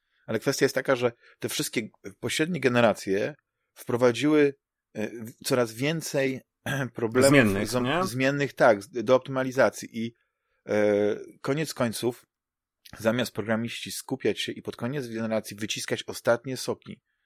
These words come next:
Speaker 1: e, jak koderzy, e, ze s-, ze sceny, kiedy, e, powiedzmy, za czasów amigowych potrafili nie-, niesamowite dema robić na Amigę i intra, tak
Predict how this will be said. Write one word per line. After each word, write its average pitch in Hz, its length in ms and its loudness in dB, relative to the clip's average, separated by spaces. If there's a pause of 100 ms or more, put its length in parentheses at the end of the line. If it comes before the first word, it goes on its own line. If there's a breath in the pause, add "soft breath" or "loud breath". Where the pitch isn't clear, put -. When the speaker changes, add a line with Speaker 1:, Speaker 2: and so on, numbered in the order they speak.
(160)
Speaker 1:
e, 92 160 -4
jak 113 440 2 (160)
koderzy, 107 680 2 (100)
e, 98 120 -4
ze 101 100 -6
s-, 107 200 -6 (140)
ze 107 140 -6
sceny, 107 340 -4
kiedy, 101 280 -4
e, 104 60 -2 (280)
powiedzmy, 107 400 -8
za 104 120 -4
czasów 107 260 -8
amigowych 107 440 -6
potrafili 110 460 -10
nie-, 110 120 -12
niesamowite 110 480 -10
dema 101 380 -2 (400)
robić 107 280 -6
na 104 120 -4
Amigę 101 360 -2
i 104 140 -6
intra, 101 360 -4 (920)
tak 123 260 2